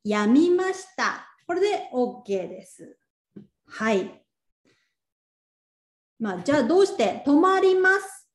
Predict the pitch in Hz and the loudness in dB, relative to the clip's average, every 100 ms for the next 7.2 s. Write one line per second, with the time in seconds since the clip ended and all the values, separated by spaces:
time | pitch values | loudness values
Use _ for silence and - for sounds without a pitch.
0 | - 240 269 320 330 330 311 240 208 277 | -6 2 4 4 2 0 -2 -2 0 0
1 | 285 349 349 349 339 359 339 214 - 359 | 0 0 2 0 -2 0 -2 -4 -4 -4
2 | 359 262 - 277 - 202 180 - - 240 | -4 -8 -6 -6 -4 -4 -4 -10 -4 0
3 | 294 311 269 302 294 294 240 277 - 202 | 2 0 -2 0 0 -2 -4 -6 -8 -10
4 | 180 165 170 185 185 170 180 - _ _ | -10 -12 -8 -6 -6 -6 -10 -16 _ _
5 | _ _ _ - 359 403 359 208 - - | _ _ _ -2 2 2 2 0 -6 -20
6 | _ _ _ _ _ _ _ - 285 330 | _ _ _ _ _ _ _ -6 0 0
7 | 320 - | 0 -4